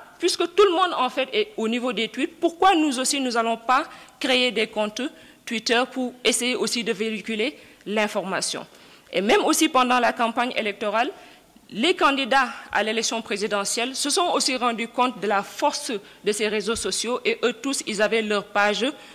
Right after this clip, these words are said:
Facebook pour faire les campagnes, pour tout simplement essayer de mobiliser le maximum de Sénégalais, euh, pour, euh, pour sa réussite. Maintenant, on est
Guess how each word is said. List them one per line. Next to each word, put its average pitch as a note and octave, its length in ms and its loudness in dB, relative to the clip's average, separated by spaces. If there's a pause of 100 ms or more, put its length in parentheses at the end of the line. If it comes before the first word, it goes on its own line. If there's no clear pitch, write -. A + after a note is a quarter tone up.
Facebook A3+ 560 0 (160)
pour A#3 240 -2 (280)
faire C4 200 0
les A3+ 160 0
campagnes, G#3+ 520 -2 (340)
pour A#3+ 220 -4 (120)
tout B3 120 -4
simplement A3+ 480 0 (100)
essayer A#3 640 2 (300)
de G3 320 2
mobiliser G#3+ 800 -2
le G3 200 0
maximum A3+ 720 -2
de F#3+ 80 0
Sénégalais, G3+ 720 -2 (380)
euh, G#2 840 -4 (160)
pour, G#3+ 280 -4
euh, C#3+ 440 -6 (800)
pour C4 100 0
sa G#3+ 160 2
réussite. F#3 500 -4 (880)
Maintenant, C#4 280 2 (800)
on A#3+ 80 4
est D#4+ 140 4